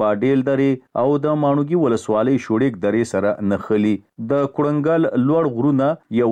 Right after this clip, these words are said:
وخت د نښترو په اسمان څکو او سترو ونو پوښل شوي وو چې د نن په پرتله یې ښکلا څو ځله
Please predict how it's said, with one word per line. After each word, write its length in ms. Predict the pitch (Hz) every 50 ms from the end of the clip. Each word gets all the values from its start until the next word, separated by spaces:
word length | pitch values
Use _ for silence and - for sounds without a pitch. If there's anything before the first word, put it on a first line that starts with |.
| 113 127
وخت 260 | 139 135 - - - 120
د 100 | 117 117
نښترو 460 | 113 - - - 139 139 147 147 - 123
په 140 | 117 113
اسمان 360 | - - 104 110 110 107 - -
څکو 360 | 147 151 147 - - 151 143 131
او 60 | 110 - -
سترو 380 | - - - 147 139 123 117 120
ونو 240 | 139 143 123 113 104 - - - - _ _ _ -
پوښل 320 | 117 110 104 - 117 107 104 - -
شوي 240 | - 120 107 107 104
وو 160 | 101 110 110 110 - _ _ -
چې 300 | - 143 131 123 120 110
د 100 | 123 120 127 139
نن 100 | 151 151 143
په 140 | - 127 - - 113
پرتله 360 | 107 104 - 139 139 143 143 147
یې 100 | 143 - -
ښکلا 340 | - - 110 110 117 120 117 110 -
څو 120 | - 139 143 135 117 101 123
ځله 200 | 139 131 110